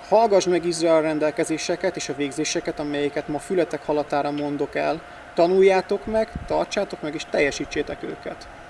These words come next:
És utána ugye felolvassa a tíz parancsolatot, ugye ez amikor Mózes a halála előtt még gyakorlatilag újra elmondja az egész törvénykönyvet. Felolvasom még egyszer, mert nagyon sok minden van benne.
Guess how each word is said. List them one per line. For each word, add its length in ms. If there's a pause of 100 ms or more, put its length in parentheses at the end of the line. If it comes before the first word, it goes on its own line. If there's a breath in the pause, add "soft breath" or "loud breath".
(720 loud breath)
És 120
utána 520
ugye 300
felolvassa 600
a 100
tíz 180
parancsolatot, 640
ugye 160
ez 100
amikor 320
Mózes 360
a 40
halála 300
előtt 160
még 120
gyakorlatilag 500
újra 180
elmondja 340
az 80
egész 240
törvénykönyvet. 800 (280 loud breath)
Felolvasom 480
még 180
egyszer, 240
mert 120
nagyon 220
sok 260
minden 340
van 180
benne. 360